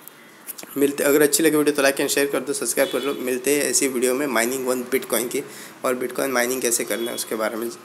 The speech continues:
ठीक है। और भी एक और ऐप दी हुई है, जाके उसको भी checkout कर सकते हो। Satoshi को checkout करो, mining one Bitcoin को checkout करो, जहाँ जहाँ Bitcoin free में मिल रहे हैं mining वगैरह करके। और एक और, अ,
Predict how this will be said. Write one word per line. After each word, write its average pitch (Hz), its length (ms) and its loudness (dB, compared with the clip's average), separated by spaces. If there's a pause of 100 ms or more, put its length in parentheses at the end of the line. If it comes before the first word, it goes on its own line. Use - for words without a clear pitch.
(960)
ठीक 151 160 -2
है। 147 60 0
और 127 220 2
भी 139 120 2
एक 135 160 -2
और 135 120 0
ऐप 123 100 -2
दी 139 220 0
हुई 143 140 2
है, 139 100 -2
जाके 123 260 -2
उसको 127 240 -4
भी 135 60 0
checkout 131 400 -4
कर 131 80 -4
सकते 127 320 -2
हो। 123 140 -2
Satoshi 127 440 -4
को 143 120 -2
checkout 139 420 -6
करो, 139 220 -2
mining 135 320 -2
one 147 120 0
Bitcoin 139 340 -4
को 139 60 -2
checkout 135 260 -4
करो, 135 100 -2
जहाँ 131 200 0
जहाँ 143 240 0
Bitcoin 143 280 -2
free 135 200 -4
में 143 120 0
मिल 135 160 -4
रहे 135 200 -2
हैं 135 120 -6 (360)
mining 131 280 2
वगैरह 127 220 2
करके। 117 260 -2
और 135 200 0
एक 123 200 -2
और, 147 160 -2 (760)
अ, 110 420 -6